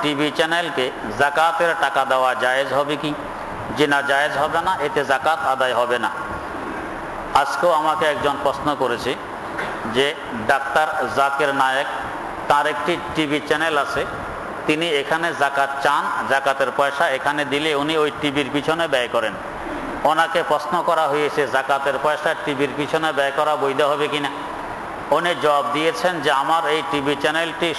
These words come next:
সম্পূর্ণ ইসলামী কাজে ব্যবহার হয়, অতএব এর পিছনে যাকাতের পয়সা ব্যয় করা জায়েজ হবে, বৈধ হবে। এখানে আমার প্রশ্ন, এই যে মসজিদ আল্লাহর ঘর, এই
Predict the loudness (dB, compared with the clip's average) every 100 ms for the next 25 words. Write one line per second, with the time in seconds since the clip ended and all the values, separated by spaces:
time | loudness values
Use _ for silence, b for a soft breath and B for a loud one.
0 | 0 0 0 0 0 2 2 2 -2 -4
1 | -4 0 2 2 2 -2 0 0 2 2
2 | 2 2 2 2 0 -2 -6 -6 -8 -8
3 | -8 -8 0 2 4 2 2 2 2 0
4 | 0 0 0 0 0 2 0 0 0 0
5 | 2 0 2 0 2 2 2 2 2 0
6 | 0 0 2 2 2 2 2 2 -2 -8
7 | -8 -8 -10 -10 -10 -10 -10 -10 -10 -10
8 | -8 0 2 2 2 2 4 2 2 -2
9 | -2 -4 -4 -6 -10 -10 -10 -10 0 2
10 | 2 0 2 0 2 2 2 2 2 2
11 | 2 0 -2 0 0